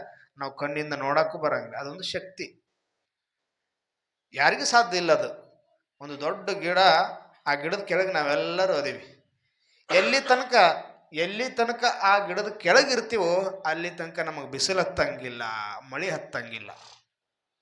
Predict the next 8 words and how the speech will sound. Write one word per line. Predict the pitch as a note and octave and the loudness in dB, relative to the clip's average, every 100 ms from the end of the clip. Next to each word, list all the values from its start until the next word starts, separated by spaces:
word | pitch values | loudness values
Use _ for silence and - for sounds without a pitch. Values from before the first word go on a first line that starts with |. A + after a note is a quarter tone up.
| _ _ _ - | _ _ _ 2
ಯಾವಾಗ | C3 E3 G#3 A#3 A#3 | 6 10 10 8 6
ನಾವು | A3+ A3+ - | 2 2 4
ಆ | F3+ F3+ F3+ | 6 6 4
ಗಿಡದ | E3+ F#3+ G#3 G3+ D#3 - - - C#3 C#3 | -2 -2 2 2 2 0 -12 -20 -14 0
ನೆರಳನ್ನ | D3+ F3+ G3 A3 A3 | 4 6 6 6 2
ಬಿಟ್ಟು | G#3 F#3+ F#3+ E3 - | 0 0 -2 -6 -2
ದೂರ | A#3+ C4 | 0 2
ಹೋಗ್ತೀವೋ | A3 G#3+ G#3+ E3 F#3+ G3 | 0 0 -2 0 2 0